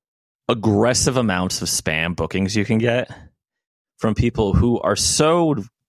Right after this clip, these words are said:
not dedicated to being good spammers that they'll put, like, "My name is Rick."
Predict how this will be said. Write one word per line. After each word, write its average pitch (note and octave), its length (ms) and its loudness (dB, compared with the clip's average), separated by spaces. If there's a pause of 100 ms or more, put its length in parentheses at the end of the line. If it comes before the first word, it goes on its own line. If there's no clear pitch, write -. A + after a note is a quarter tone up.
not G#2+ 400 0
dedicated F#2+ 600 -4
to D#2+ 100 -10
being E2 260 -8
good D#2+ 200 -6
spammers E2 680 -6 (640)
that G2 160 -2
they'll G2+ 140 0
put, A2 180 0
like, G2+ 220 -2
"My A2+ 160 0
name B2 180 0
is G#2+ 100 -4
Rick." D#2 480 -6